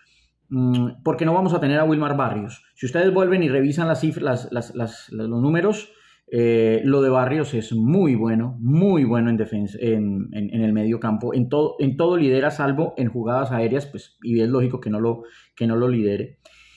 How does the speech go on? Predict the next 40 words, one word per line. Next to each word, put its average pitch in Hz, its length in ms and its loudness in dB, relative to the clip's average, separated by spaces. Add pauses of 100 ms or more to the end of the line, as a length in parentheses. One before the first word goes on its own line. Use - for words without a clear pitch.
(280)
Eh, - 320 0
pero 240 160 2
yo 240 120 0
creo 269 140 0
que 262 80 0
un 233 60 2
hombre 240 180 2
como 202 220 2
Lerma 202 520 0
nos 160 160 -2
puede 175 180 2
dar 175 80 2
una 175 160 0
mano. 110 300 -2 (380)
Nos 135 120 -4
puede 185 160 2
dar 185 80 2
una 185 120 2
mano 180 240 0
ahí. 226 400 0
Entonces, 151 340 0
para 143 180 0
mí, 156 80 2
el 175 80 2
hombre 180 140 -2
a 180 40 -4
reemplazar 131 380 -4
a 143 40 -2
Barrios 147 320 -2
es 123 140 -4
Lerma. 101 380 -2 (280)
Y 226 100 2
su 220 180 0
compañero, 170 600 2
está 165 200 -6
mirando 170 280 2
los 196 120 4
números 151 360 2
de, 120 300 2
de, 107 420 0